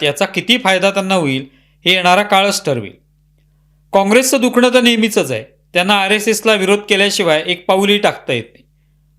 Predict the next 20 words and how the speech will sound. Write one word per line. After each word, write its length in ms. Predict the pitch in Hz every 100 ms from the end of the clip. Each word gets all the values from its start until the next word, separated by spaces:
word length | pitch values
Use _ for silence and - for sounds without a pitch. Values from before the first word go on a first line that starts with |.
| -
राहुल 240 | 147 180
गांधी 280 | 196 202 196
यांच्या 280 | 190 180 202
प्रत्येक 420 | 196 170 - 214
भाषणात 480 | 175 160 - 139 123 -
आरएसएसचा 540 | 160 156 175 196 - 196
उल्लेख 280 | 180 190
असतोच, 500 | 208 - 151 117 - - _ _ _ _ _ -
पण 100 | 180 185
ती 80 | 233
बंदी 300 | 220 208 240
का 240 | 214 233
घालायला 320 | 220 226 220
हवी 320 | 214 185 156 160
याचं 300 | 160 151 226
ते 120 | 214
उत्तर 340 | 214 208 214 180
देऊ 180 | 165
शकत 340 | 139 127 117 -
नाहीत. 140 | -